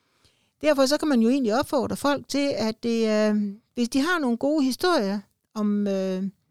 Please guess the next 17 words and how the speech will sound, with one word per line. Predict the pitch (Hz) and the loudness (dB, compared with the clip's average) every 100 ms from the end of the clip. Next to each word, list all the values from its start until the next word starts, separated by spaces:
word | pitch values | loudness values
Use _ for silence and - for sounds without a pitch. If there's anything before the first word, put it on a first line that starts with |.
| _ | _
det | 247 | 2
hus, | 240 285 247 | 4 2 0
de, | - 226 202 190 | -2 0 0 0
øh, | 180 - | -2 -2
bor | 294 247 | 0 0
i, | 208 226 247 254 _ _ _ _ _ - | 0 0 -2 -6 _ _ _ _ _ -4
eller | 190 190 | 0 2
nogle | 196 202 | 4 2
gode | 202 254 285 | 4 4 4
billeder | 269 220 269 277 233 214 202 202 | 2 0 2 2 2 0 -4 -10
fra | _ - 196 196 190 - _ | _ -6 -2 -2 -4 -8 _
dengang, | 214 208 196 202 | -4 -2 -2 -2
da | |
huset | 202 240 220 220 208 | -2 0 0 -2 0
det | 214 | 0
blev | 214 196 | 2 2
bygget | 190 269 285 277 220 | 4 4 6 4 0